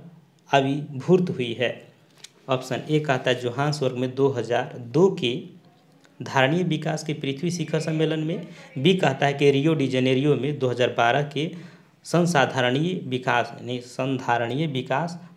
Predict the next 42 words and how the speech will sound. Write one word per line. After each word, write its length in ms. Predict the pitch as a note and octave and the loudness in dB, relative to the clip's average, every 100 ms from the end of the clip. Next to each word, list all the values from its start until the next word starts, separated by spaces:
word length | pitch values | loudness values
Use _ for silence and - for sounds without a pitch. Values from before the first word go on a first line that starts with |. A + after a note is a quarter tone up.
| C3 | -2
पर 100 | B2+ | -2
संयुक्त 400 | - B2+ D#3+ D3 | -2 -2 -2 0
राष्ट्र 220 | C3 C3 | -2 -2
सम्मेलन 380 | C#3 C#3 C#3 C3 | -4 -2 -2 -2
में। 280 | B2 D#3 - - - - | -4 -6 -12 -20 -18 -6
और 140 | A#2 | -6
सी 220 | - - F#3+ | -4 -4 -2
कहता 280 | C#3+ B2 B2 | -2 0 -2
है 60 | |
कि 80 | B2+ | -2
पेरिस 480 | - C3+ C#3 F3 E3+ | 2 6 6 4 0
में 280 | B2+ F3 E3 | -2 -4 0
दो 120 | B2+ | 2
हज़ार 200 | A#2+ A2+ - | 2 0 -2
पन्द्रह 240 | A#2+ B2+ C3 | -4 -2 -2
में 120 | A#2 | 0
जलवायु 380 | A#2 A2+ A#2 D3 | 0 2 0 0
परिवर्तन 520 | C#3 A#2+ A2+ A2+ A#2 | -2 0 0 -2 -6
पर 240 | A#2 B2 E3 - - - | -4 -4 -4 -10 -18 -4
संयुक्त 380 | C#3 D#3 F3+ C3 | 2 2 2 0
राष्ट्र 280 | A#2+ A#2+ | 0 -2
फ्रेमवर्क 440 | - D3+ B2+ A2+ A2+ | -4 0 2 0 -2
कन्वेंशन 400 | A#2+ A#2 A2 A#2+ | -2 -2 -4 -6
में। 320 | A2+ A#2+ G#2+ - - - - B2+ | -2 -2 -4 -10 -20 -20 -4 -2
और 120 | B2 | 2
डी 140 | F3 | 2
कहता 320 | F3 C3 - | 2 2 0
है 180 | A2+ B2+ D#3+ - | -2 -4 -6 -4
कि 100 | C3 | 0
नई 240 | B2 D3 C#3+ | 2 2 2
दिल्ली 360 | B2+ A#2 A#2 | -2 -2 -6
में 380 | A2+ D3+ F#3 F3+ - - _ _ _ _ B2 | -4 -4 -6 -10 -14 -20 _ _ _ _ 2
दो 160 | C#3 | 6
हज़ार 220 | D3 C3 | 6 4
सोलह 320 | B2 C3+ C#3 C#3 | 2 0 2 0
के 180 | C#3+ A#2 | 0 -2
विश्व 460 | C3 D#3+ D3+ D3+ - - - | -2 -2 -2 -4 -6 -14 -20
संधारणीय 640 | - C#3 B2+ B2+ A#2+ A#2+ C3+ | -4 -2 0 -2 -4 -2 -4
विकास 420 | A#2 A2+ A2+ - | -4 -4 -4 -6
शिखर 240 | - - B2 | -10 -8 -6
सम्मेलन 440 | - A#2+ A2+ A2 | -4 -4 -2 -4
में। 320 | A2+ A#2+ - | -2 -4 -6